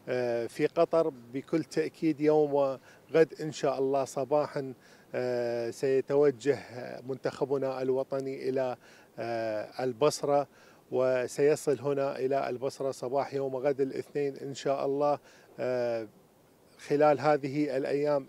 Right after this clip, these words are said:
القادمة أيضا ستكون هناك وحدات تدريبية لمنتخبنا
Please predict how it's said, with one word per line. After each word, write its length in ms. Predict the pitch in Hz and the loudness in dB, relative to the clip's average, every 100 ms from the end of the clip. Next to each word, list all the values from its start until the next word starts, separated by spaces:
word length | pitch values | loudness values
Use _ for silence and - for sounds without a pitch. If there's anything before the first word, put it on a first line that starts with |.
| - | -4
القادمة 680 | 139 139 151 147 135 143 127 | -4 0 2 4 2 -2 2
أيضا 260 | 147 139 135 | 2 2 -2
ستكون 500 | - 139 127 151 127 | -6 -6 -6 -6 -4
هناك 380 | 139 143 131 | -4 -4 -4
وحدات 460 | 139 127 117 151 139 - | -4 -4 0 2 2 -2
تدريبية 560 | 123 127 127 123 135 | -2 0 0 -2 -4
لمنتخبنا 840 | 127 127 127 - - 127 123 131 | -4 -6 -8 -8 -6 -6 -4 -6